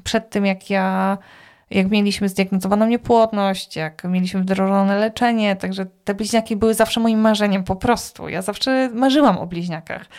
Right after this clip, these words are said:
I, i to było przed, y,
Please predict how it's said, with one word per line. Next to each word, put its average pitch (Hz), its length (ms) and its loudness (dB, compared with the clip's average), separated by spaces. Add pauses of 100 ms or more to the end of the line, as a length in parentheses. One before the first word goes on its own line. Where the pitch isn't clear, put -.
(360)
I, 208 880 -6
i 202 60 -8
to 208 120 -2
było 208 400 -2
przed, - 580 -8
y, 180 560 -6